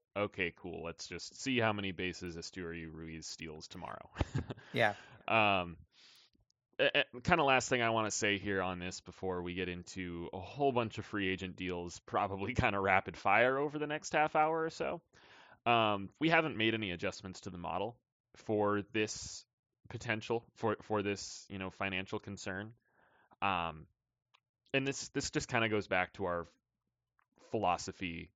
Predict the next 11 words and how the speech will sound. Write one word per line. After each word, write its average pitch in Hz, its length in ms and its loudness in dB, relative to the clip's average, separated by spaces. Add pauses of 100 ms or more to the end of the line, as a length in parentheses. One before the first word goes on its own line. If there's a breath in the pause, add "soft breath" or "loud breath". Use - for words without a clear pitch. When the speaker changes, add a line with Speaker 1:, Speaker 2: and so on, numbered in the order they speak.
(100)
Speaker 1:
with 98 220 -6
the 98 80 -4
model 82 400 -4
as 80 120 -10
a 90 60 -4
whole, 85 420 -4
is 85 220 -8
we'd 90 240 -8 (560)
rather 160 300 4
be 117 180 -4
reactive 98 800 0